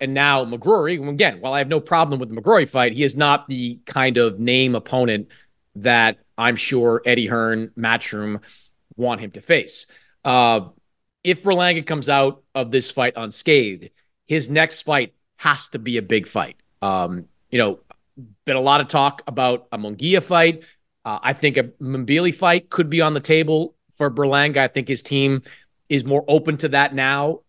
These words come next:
than they were in months past. Uh, and of course, Canelo is still out there as a potential option 'cause we don't know what Canelo is going to do. So, I mean, and, and let's kinda use that to transition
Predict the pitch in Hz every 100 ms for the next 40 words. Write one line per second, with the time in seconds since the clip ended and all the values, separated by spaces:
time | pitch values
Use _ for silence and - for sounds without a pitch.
0 | - 127 135 127 123 117 127 127 127 -
1 | - _ _ 131 120 120 135 127 131 -
2 | - 131 139 147 - - - 117 117 147
3 | 139 160 160 - - 165 170 113 98 -
4 | _ - 123 - 131 117 110 120 107 98
5 | 98 110 107 101 90 - - _ _ _
6 | _ _ _ 113 123 123 104 110 117 143
7 | 147 262 240 185 95 - _ _ _ 117
8 | 123 - _ _ - 131 110 104 95 92
9 | 117 95 110 95 85 90 - 190 240 262
10 | 233 226 247 233 262 - 247 208 165 185
11 | 175 147 175 127 208 - 117